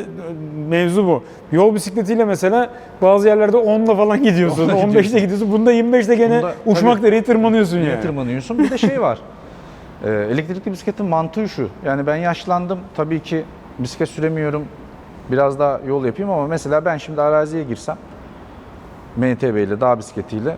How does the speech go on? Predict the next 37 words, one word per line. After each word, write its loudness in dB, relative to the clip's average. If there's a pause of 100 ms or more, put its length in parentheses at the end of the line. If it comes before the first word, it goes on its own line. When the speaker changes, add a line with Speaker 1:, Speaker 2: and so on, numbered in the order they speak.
(100)
Speaker 2:
benim -2
tırmanabileceğim -4
maksimum -6 (260)
iki -14
kilometre, -2
üç -6
kilometre. -4
Belki -2
o -4
kadar -2
da -6
değil. -14 (460)
Speaker 1:
Hı -6
hı. -4
Speaker 2:
Ama -2
şimdi -6 (100)
bir -10
dağa 2
gittiğinizde -4
bir -2
otuz -2
kırk -20
kilometre -2
sürmek -6
istersiniz. -6
Yani -4
bu -2 (1040)
fit -8
de 4
olsanız, -2
genç -4
de -2
olsanız, -4
Speaker 1:
Aynen. -4
Speaker 2:
sporcu -4
da -2
olsanız -4